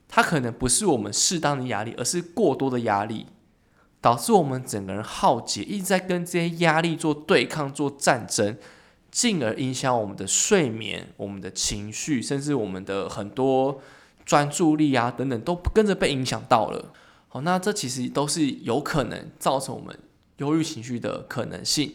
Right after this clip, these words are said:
今天我们一直在 focus，其实都是在讲忧郁情绪，而不是忧郁症，是因为真的符合诊断的人，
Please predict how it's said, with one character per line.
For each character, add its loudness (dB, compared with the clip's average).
今 0
天 4
我 -2
们 -2
一 -4
直 -4
在 -2
focus， 2
其 -6
实 -4
都 0
是 -6
在 2
讲 -6
忧 2
郁 -2
情 -4
绪， -8
而 2
不 -4
是 -2
忧 -2
郁 -4
症， 0
是 -2
因 2
为 4
真 2
的 2
符 -8
合 -2
诊 -4
断 0
的 -2
人， -8